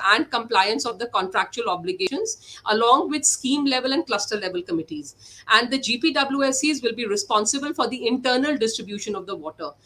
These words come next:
So we want the community participation even in multi-village surface water supply schemes.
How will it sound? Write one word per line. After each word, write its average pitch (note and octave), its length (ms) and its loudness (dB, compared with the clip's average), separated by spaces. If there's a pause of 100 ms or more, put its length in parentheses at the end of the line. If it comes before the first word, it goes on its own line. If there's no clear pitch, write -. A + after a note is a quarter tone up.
(140)
So C4+ 140 -2
we C4+ 160 4
want B3 480 2
the C#4 100 0
community A#3 500 0
participation A3 1040 0
even C4 420 2
in A#3+ 240 2
multi-village G3+ 580 -2
surface F3+ 400 -6
water F3 220 -8
supply F3+ 360 -8
schemes. C4+ 360 0